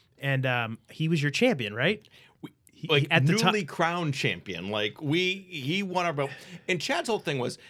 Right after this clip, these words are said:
Speaker 2: to describe Chad, he was like, he, he, he was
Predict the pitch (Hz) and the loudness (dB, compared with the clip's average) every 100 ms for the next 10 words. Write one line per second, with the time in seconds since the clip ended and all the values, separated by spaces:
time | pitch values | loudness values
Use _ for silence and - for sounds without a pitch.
0 | - - 156 143 208 196 - 120 98 98 | -14 -10 -8 -2 -2 -2 -2 -2 -2 -8
1 | - _ _ _ _ _ _ _ - - | -14 _ _ _ _ _ _ _ -20 -18
2 | - 240 226 196 175 135 - _ - - | -4 -2 0 2 0 -2 -20 _ -20 -12
3 | 226 - 208 180 185 160 - - | -12 -8 -8 -6 -4 -4 -4 -6